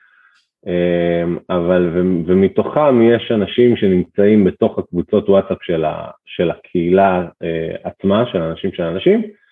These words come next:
ויש לזה שתי פונקציות מרכזיות, חיבורים והמלצות. אז בקבוצות של החיבורים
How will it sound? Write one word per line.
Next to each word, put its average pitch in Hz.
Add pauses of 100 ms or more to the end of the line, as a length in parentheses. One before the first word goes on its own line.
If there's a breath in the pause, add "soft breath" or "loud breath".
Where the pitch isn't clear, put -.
(500 loud breath)
ויש 104
לזה 131
שתי - (140)
פונקציות 135
מרכזיות, 101
חיבורים 107
והמלצות. 87 (200)
אז 80
בקבוצות 92
של 113
החיבורים 113